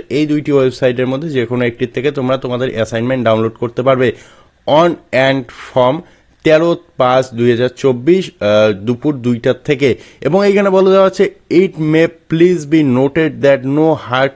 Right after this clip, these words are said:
copy of assignment submission slip will be distributed, আহ, from the study center concerned।" তো এখানে বলা হচ্ছে তোমাদের, আহ, তেরো তারিখ থেকে তোমরা তোমাদের যে অ্যাসাইনমেন্ট সাবমিশন স্লিপ, সেই অ্যাসাইনমেন্ট সাবমিশন স্লিপ ডাউনলোড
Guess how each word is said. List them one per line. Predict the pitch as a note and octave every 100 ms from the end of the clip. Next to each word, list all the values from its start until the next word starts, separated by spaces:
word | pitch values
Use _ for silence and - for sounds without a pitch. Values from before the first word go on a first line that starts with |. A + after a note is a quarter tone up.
| -
copy | C#3+ C3+ C#3
of | B2+ B2+ A2 A#2
assignment | C3+ C3+ C#3 C#3 -
submission | A#2 A#2 A#2 C#3 B2
slip | - D3+ D#3+ - -
will | B2 C3 C3+
be | C#3 C3+ - - - - G#2+ G#2+
distributed, | D#3 - F3+ E3 E3+ E3+ E3 D3+ A#2+
আহ, | B2 A#2 G2+ -
from | C3+ C#3 C#3 C3+
the | C3+ - A2+
study | - C#3 C3+ C3 -
center | D3 C#3+ D3+ D3
concerned।" | A#2+ A2+ A2 C#3 A#2+ F2 - - _
তো | E3+
এখানে | E3 F#3
বলা | F3+ F3 F3
হচ্ছে | F3 - F3+
তোমাদের, | E3 D3 D3 E3+
আহ, | - B2 B2 A#2
তেরো | C#3+ C#3 D3+
তারিখ | E3+ D#3+ D#3
থেকে | D#3 D#3+
তোমরা | D#3 C#3+ D3
তোমাদের | C#3+ C#3+ C#3 C#3
যে | D3+ -
অ্যাসাইনমেন্ট | A2+ A#2+ C3 C3+ B2+
সাবমিশন | - A2+ A#2 C3+
স্লিপ, | A#2+ - D3+ D3+
সেই | - C3+
অ্যাসাইনমেন্ট | A2 B2+ B2+ B2+
সাবমিশন | B2 A2+ A2+ A2 B2
স্লিপ | A#2 - D3 -
ডাউনলোড | B2+ B2+ C#3